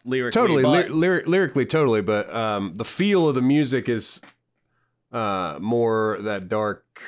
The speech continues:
Speaker 2: you know. I mean, Slayer got <coughs> politically motivated as well sometimes.
Speaker 1: Yeah, yeah, but
Speaker 2: Uh,
Speaker 1: I, I get what you're saying. It's, it's definitely, there's a atmosphere
Speaker 2: Right.
Speaker 1: uh, to this band that, like, say, something like, I mean,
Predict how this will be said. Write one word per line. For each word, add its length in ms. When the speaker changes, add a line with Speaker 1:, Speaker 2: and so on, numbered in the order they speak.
Speaker 2:
you 100
know. 260
I 60
mean, 140
Slayer 300
got 160
<coughs> 180
politically 500
motivated 420
as 120
well 200
sometimes. 480
Speaker 1:
Yeah, 200
yeah, 220
but 140
Speaker 2:
Uh, 20
Speaker 1:
I, 300
I 40
get 140
what 100
you're 100
saying. 340
It's, 220
it's 200
definitely, 480
there's 240
a 340
atmosphere 840
Speaker 2:
Right. 320
Speaker 1:
uh, 240
to 140
this 200
band 500
that, 160
like, 300
say, 580
something 400
like, 420
I 60
mean, 200